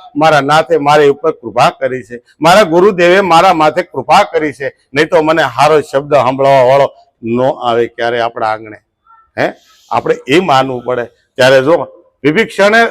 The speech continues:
સીતાને હોવા છતાં એને, એની પાસે નહોતા ગયા, પણ હનુમાનજીને ભાળ બતાવી. તો એને શું કીધું હનુમાનજીએ કે, "આજ હું તારો ઋણી બની ગયો છું, પણ ખેર, આજ તું મને માની ભાળ બતાવીશો,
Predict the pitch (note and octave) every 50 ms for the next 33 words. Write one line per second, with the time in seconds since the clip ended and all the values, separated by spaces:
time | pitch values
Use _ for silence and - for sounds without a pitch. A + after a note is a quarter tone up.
0 | - - - F3+ F3 A3 A3+ A3+ A3 A3+ A3+ G#3 D3 C3 C3 D3+ F#3+ A#3 B3+ A#3
1 | - A#3 A#3 A#3 A#3+ A3 G#3+ A3 A3 G#3+ G3+ - - - _ _ _ - E3 G3+
2 | A3 - - - E3 D#3 D#3 F#3 A#3 A#3+ A#3 A3 - F3 F3 D#3+ C3+ C3+ B2+ A#2+
3 | - _ _ _ _ _ _ _ - F3 G#3 A3+ F#3+ C#3+ - - - - _ -
4 | C3+ F3 G3+ G3+ F#3+ F3+ E3+ D#3+ D#3+ D#3+ D3+ D3 C3 A2+ A#2+ C#3+ D#3 E3+ E3 D3
5 | D3+ D#3+ D#3 E3+ E3 E3 E3 D#3 C3+ - - - _ _ - D3 C#3+ D3+ E3 F#3
6 | F3 D3+ E3 G3+ G3 G#3+ G#3 F3 F3 D#3 D#3+ F3+ F3+ F3 E3+ E3+ E3+ E3+ F3 E3
7 | C#3 - - - _ _ _ D#3+ E3 D3+ E3 F#3 F#3+ E3+ F3 E3 D3+ F3+ F#3 -
8 | E3+ E3 F3 F3 D#3 C#3 B2 B2 D3 D#3+ F#3+ F#3+ E3 E3 E3 E3+ E3+ D#3+ D3+ E3+
9 | D#3 - D#3 D3+ C3+ - - - E3 D3 C#3 - - _ E3 F#3 G3+ G3+ F#3+ D#3+
10 | - - - - - _ _ _ _ _ _ _ _ _ _ _ _ - C#3+ D#3
11 | D3+ - - D3+ C3 C3+ C#3+ C3+ C3 B2 B2 B2+ B2+ C3 C#3 C#3 C3 A2 A#2+ B2+
12 | C3 C3 B2 C3+ C3+ - D3 C#3 C3+ - D3 D3 B2+ A2+